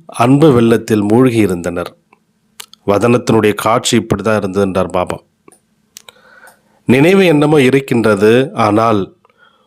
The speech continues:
உண்மையான நினைவின் அடையாளமாக, நினைவு மூலமாக சக்தி சொரூபமாக வேண்டென்றார். நினைவு பண்றோம் அப்படின்னா அதனுடைய அடையாளம் என்ன? சக்தி சொரூபம்.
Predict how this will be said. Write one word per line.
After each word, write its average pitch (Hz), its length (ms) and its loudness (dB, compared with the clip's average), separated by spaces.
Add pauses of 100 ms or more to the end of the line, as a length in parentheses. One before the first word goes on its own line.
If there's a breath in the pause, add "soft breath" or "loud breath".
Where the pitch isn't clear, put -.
உண்மையான 131 680 2 (800)
நினைவின் 120 600 2 (760 loud breath)
அடையாளமாக, 113 840 0 (1300)
நினைவு 156 440 2
மூலமாக 135 600 2
சக்தி - 480 -2 (140)
சொரூபமாக 120 640 0
வேண்டென்றார். 95 600 -4 (1120 loud breath)
நினைவு 107 340 2
பண்றோம் 110 420 0
அப்படின்னா 101 440 -2
அதனுடைய 104 320 0
அடையாளம் 113 380 0
என்ன? 110 280 0 (300)
சக்தி - 460 -4
சொரூபம். 95 500 -2